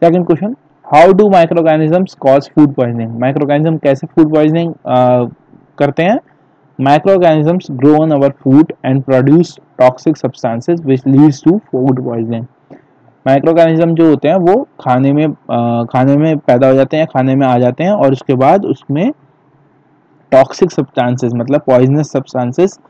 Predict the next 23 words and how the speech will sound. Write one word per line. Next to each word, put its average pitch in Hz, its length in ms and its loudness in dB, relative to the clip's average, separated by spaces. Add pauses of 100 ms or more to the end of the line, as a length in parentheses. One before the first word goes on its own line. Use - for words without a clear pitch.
(340)
उसके 135 200 -8
अंदर 139 200 2
पैदा 127 280 2
कर 131 160 -2
देते 131 240 -2
हैं, 185 120 -2
जो 151 200 2
हमारे 120 460 -4
को, 226 240 -2 (520)
अ, 117 180 -2
food 151 300 4
poisoning 147 520 0 (460)
जिससे 147 280 -4
हो 127 280 0
जाती 107 320 -4
है। 101 80 -6 (1200)
Question 147 220 0
number 165 200 2
three, 170 320 2 (440)
name 175 240 2
two 202 180 2
microorganisms 165 760 0
that 139 180 0